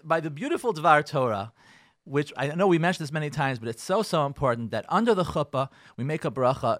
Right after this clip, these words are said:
Yotzer Ha'adam. We make, we, we thank HaKadosh Baruch Hu, Baruch Atah Hashem, Elokeinu Melech Haolam,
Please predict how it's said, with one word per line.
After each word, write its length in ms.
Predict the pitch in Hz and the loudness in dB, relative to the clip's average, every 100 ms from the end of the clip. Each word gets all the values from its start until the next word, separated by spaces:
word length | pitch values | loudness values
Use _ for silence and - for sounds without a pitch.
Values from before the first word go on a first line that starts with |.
| 131 | -2
Yotzer 460 | 143 185 - 151 | 0 0 0 -4
Ha'adam. 480 | 135 87 104 95 117 _ _ _ _ _ - | -4 -4 -6 -8 -14 _ _ _ _ _ -12
We 100 | 120 | -6
make, 240 | 170 202 | -4 -6
we, 180 | 120 135 | -8 -10
we 80 | 120 | -12
thank 240 | - 180 | -6 -6
HaKadosh 340 | 196 190 160 - | -6 -6 -6 -2
Baruch 200 | 135 139 | -4 -4
Hu, 40 | |
Baruch 140 | 139 170 | -8 -8
Atah 200 | 165 139 | -8 -6
Hashem, 260 | - 151 | -6 -8
Elokeinu 180 | 120 120 | -8 -10
Melech 120 | 110 | -10
Haolam, 220 | 147 170 | -8 -10